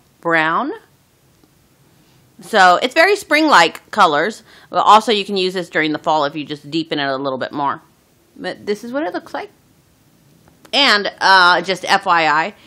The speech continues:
this look looks good on anybody, but if you are dark complected, um, or have a little bit more, um, color to your skin, if you went with just a pinch,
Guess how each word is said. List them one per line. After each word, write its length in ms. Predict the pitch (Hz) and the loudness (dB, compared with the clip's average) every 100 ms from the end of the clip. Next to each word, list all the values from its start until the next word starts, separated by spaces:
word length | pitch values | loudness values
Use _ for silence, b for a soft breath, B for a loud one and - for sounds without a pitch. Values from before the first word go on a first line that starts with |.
| b b | b b
this 240 | 196 190 | -8 -8
look 320 | 202 202 185 190 | -2 0 0 -2
looks 340 | 175 - - | -6 -6 -10
good 220 | 190 180 | -4 -4
on 240 | 151 160 160 | -2 -2 -4
anybody, 680 | - 254 240 147 120 139 - B B | -2 0 2 0 0 -6 -16 B B
but 520 | 151 160 190 180 165 | -10 4 6 8 4
if 340 | - 180 175 175 | 0 0 0 -2
you 200 | 185 180 | -6 2
are 220 | 160 156 | 4 4
dark 360 | 156 160 151 - | 6 4 4 -2
complected, 680 | 180 - 165 - 143 135 156 b b - | -10 -2 -2 -2 -4 -4 -6 b b -4
um, 560 | 156 151 143 135 - - | 2 2 2 0 -2 2
or 120 | 180 | 4
have 200 | 190 175 | 6 4
a 40 | |
little 200 | 190 185 | 2 -2
bit 140 | 180 180 | -2 -2
more, 500 | 175 160 151 143 - | 0 2 2 0 -2
um, 440 | 151 139 123 110 - | 0 0 -2 -8 -10
color 300 | - 233 240 | 0 2 2
to 180 | - 196 | -2 -6
your 120 | 135 | -8
skin, 440 | 139 - 143 139 - b b b b _ | -8 -6 -4 -4 -8 b b b b _
if 200 | 175 202 | -2 -2
you 260 | 175 185 185 | -4 -4 -2
went 220 | 185 - | -2 -2
with 220 | 170 170 | -2 -2
just 340 | 185 180 175 - | -2 -4 -4 0
a 140 | 170 | 0
pinch, 640 | 165 185 185 175 - - - | 0 -4 -2 -2 -6 -12 -14